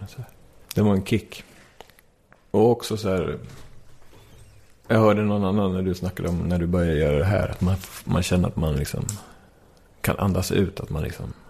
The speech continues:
nu har jag hittat min grej, liksom, att något som man kan stå för och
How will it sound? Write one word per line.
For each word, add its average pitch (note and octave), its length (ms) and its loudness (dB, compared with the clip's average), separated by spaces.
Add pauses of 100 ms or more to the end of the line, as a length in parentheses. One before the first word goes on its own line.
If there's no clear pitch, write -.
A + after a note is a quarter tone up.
(320)
nu G#2+ 100 2
har E2+ 120 2
jag F2+ 80 2
hittat - 460 -4
min - 340 -2 (880)
grej, F#2+ 400 2
liksom, E2 400 -4
att - 260 -16 (440)
något F#2+ 220 -2
som F#2 100 0
man F2+ 120 4
kan D#2+ 140 -2
stå F#2 280 0
för F2 340 0
och D#2+ 160 -2